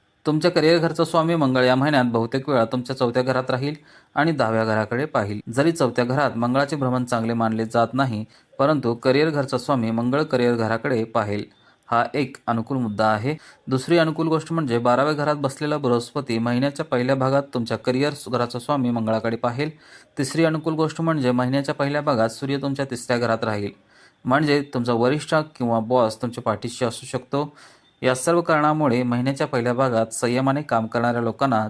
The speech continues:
चांगले परिणाम मिळू शकतील. विशेषतः नोकरी करणाऱ्या लोकांना या काळात खूप चांगले काम करता येईल. तथापि तीन ऑक्टोबर ते सतरा ऑक्टोबर दरम्यान व्यवसाय करणाऱ्यांनाही खूप चांगले परिणाम मिळू शकतात, परंतु कोणत्याही कामात घाई करणे चांगले मानले जात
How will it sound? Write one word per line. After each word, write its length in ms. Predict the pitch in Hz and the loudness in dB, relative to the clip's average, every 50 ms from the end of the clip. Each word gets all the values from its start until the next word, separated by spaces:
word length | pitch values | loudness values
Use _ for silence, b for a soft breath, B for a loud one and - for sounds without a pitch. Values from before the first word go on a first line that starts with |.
| - - | -6 -6
चांगले 260 | - 120 117 123 135 | -4 -4 -2 -2 -4
परिणाम 340 | 143 135 113 107 107 117 139 | -2 -2 -2 -2 -2 -2 -4
मिळू 160 | 151 139 113 | -4 -4 -4
शकतील. 460 | 107 - - 104 - _ - 101 92 - _ _ b b b b b b b b | -6 -6 -8 -10 -10 _ -6 -6 -6 -6 _ _ b b b b b b b b
विशेषतः 420 | - 131 127 160 175 165 - - 170 | -4 -2 0 0 0 0 0 0 2
नोकरी 280 | 165 147 135 139 151 | 2 2 0 0 -2
करणाऱ्या 340 | 156 160 156 156 156 151 156 | 0 0 2 2 2 2 2
लोकांना 380 | 156 147 131 - 147 143 143 143 | 2 0 0 0 0 2 2 2
या 100 | 139 135 | 2 2
काळात 260 | 135 - 117 117 113 110 - | 2 2 2 2 0 -2 -4
खूप 200 | - - 156 - | -8 -10 -8 -4
चांगले 260 | - 135 113 113 131 | -4 -2 -2 -2 -4
काम 240 | 139 - 127 113 107 | -4 -2 -2 -2 -2
करता 280 | 104 113 107 101 - 110 | -2 -4 -4 -2 -2 -2
येईल. 240 | 110 123 139 156 156 b b b b b b b - | -2 -2 -2 -4 -6 b b b b b b b -6
तथापि 300 | 147 127 156 156 156 160 | -4 -2 -2 -2 -2 -2
तीन 260 | 147 151 156 165 170 | -6 -4 -2 0 0
ऑक्टोबर 380 | 165 156 160 - 175 165 165 170 | 0 0 0 -2 -2 0 0 0
ते 140 | 165 175 160 | 0 0 -2
सतरा 340 | 160 - 127 - - 120 120 | -2 -2 -6 -4 0 0 0
ऑक्टोबर 340 | 120 - - 123 123 127 | 0 -2 -4 -2 -2 -2
दरम्यान 480 | 127 127 151 151 139 123 110 110 113 123 120 _ _ - | 0 0 -2 0 0 0 0 0 -2 -4 -8 _ _ -6
व्यवसाय 360 | - 127 123 123 117 - 160 160 | 0 0 0 0 0 -2 -2 -2
करणाऱ्यांनाही 560 | 160 160 151 151 151 156 156 156 156 160 165 165 | -2 -2 -2 -2 -2 -2 -2 -2 -2 -4 -6 -8
खूप 220 | - 139 135 - | -8 -10 -8 -6
चांगले 220 | 120 110 107 107 | -6 -4 -4 -4
परिणाम 360 | - - 110 107 107 113 135 156 | -4 -4 -4 -2 -2 -2 -4 -2
मिळू 160 | 151 123 117 | -2 -2 -2
शकतात, 380 | 98 110 101 - - - 104 98 - b b b b b b b b - | -2 -4 -6 -4 -4 -4 -4 -4 -6 b b b b b b b b -2
परंतु 280 | 143 143 156 160 170 | 0 0 0 0 -2
कोणत्याही 440 | 170 165 143 123 120 123 135 139 160 | 0 0 0 0 0 0 -2 -2 -2
कामात 360 | 165 - 143 117 113 113 117 | -2 0 0 2 4 2 2
घाई 280 | 113 110 - 107 113 127 | 0 -2 -6 -4 -4 -4
करणे 300 | 131 - 147 117 120 139 | -2 0 0 0 0 -2
चांगले 300 | 139 - 120 110 107 110 | -2 -4 -4 -2 -2 -2
मानले 320 | 110 110 110 107 104 107 | -2 -2 -2 -2 -2 -2
जात 140 | 107 - 110 | 0 0 0